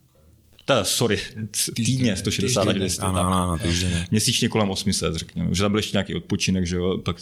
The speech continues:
Speaker 1: týden a tak. Takže kolem osmi set kilometrů měsíčně to, eh, dělalo.
Speaker 3: Tak ja sa vrátim teda naspäť na,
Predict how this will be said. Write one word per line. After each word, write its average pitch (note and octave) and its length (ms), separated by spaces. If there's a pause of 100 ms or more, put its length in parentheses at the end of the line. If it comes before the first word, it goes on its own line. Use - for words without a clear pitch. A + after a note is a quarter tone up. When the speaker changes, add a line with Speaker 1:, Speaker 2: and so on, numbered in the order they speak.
(420)
Speaker 1:
týden F2+ 340
a F2+ 40
tak. F2 220
Takže F#2 200 (580)
kolem A#2 200
osmi A#2 200
set A2+ 160
kilometrů G#2 340
měsíčně F#2 400
to, - 160
eh, F#2 540
dělalo. F2 320 (500)
Speaker 3:
Tak G#2 140
ja A#2 80
sa D3 80 (340)
vrátim A2 380
teda G#2+ 180
naspäť G2+ 540
na, F#2 240